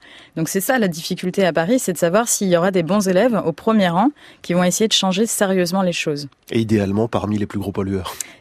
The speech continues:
Speaker 1: Et idéalement, ceux qui seront au premier plan de la classe, c'est les plus gros pollueurs et pas simplement ceux qui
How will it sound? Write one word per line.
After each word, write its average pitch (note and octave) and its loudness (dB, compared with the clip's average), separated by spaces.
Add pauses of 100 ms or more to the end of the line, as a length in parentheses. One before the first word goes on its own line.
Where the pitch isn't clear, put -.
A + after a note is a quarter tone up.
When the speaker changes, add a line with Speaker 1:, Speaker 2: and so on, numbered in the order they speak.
Speaker 1:
Et G3 4
idéalement, F3 4
ceux G#3+ -2
qui F3 -6
seront - -2
au E3 -2
premier E3+ 0
plan F3+ 0
de E3 0
la D3 0
classe, G#3 0
c'est F#3+ 2
les D#3+ 0
plus - -4
gros F#3 2
pollueurs F3 2
et D3+ -2
pas D#3+ 0
simplement E3+ 0
ceux G#3+ 0
qui D#3 -4